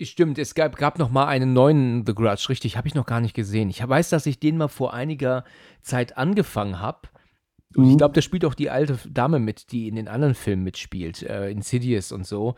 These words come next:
Speaker 1: Diese Lin Shaye heißt sie, glaub ich. Bin irgendwie eingepennt. Also ich hab ihn mir angemacht, bin eingepennt, dann irgendwann wieder wach geworden und dann nie wieder weitergeschaut. Ja, also
Speaker 2: Okay, gut.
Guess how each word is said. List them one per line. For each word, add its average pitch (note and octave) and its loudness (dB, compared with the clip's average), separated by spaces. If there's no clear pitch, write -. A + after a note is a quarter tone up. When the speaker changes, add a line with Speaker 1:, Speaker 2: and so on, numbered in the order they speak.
Speaker 1:
Diese A2+ -6
Lin C3+ 2
Shaye C3+ 0
heißt G#2 -4
sie, A2 -6
glaub G#2 -2
ich. E3 -2
Bin D#3+ 2
irgendwie C#3 2
eingepennt. F2 -10
Also G2+ -12
ich G#2 -4
hab B2+ 2
ihn A#2+ 2
mir A#2+ 0
angemacht, D3 2
bin G#2+ -8
eingepennt, B2+ -2
dann A#2 -2
irgendwann C#3 4
wieder A#2 2
wach A#2+ 0
geworden A2+ 0
und G2+ -4
dann G2+ -2
nie G2 -4
wieder F#2+ -6
weitergeschaut. - -16
Ja, A#2 -10
also A2+ -6
Speaker 2:
Okay, B2 2
gut. B2 2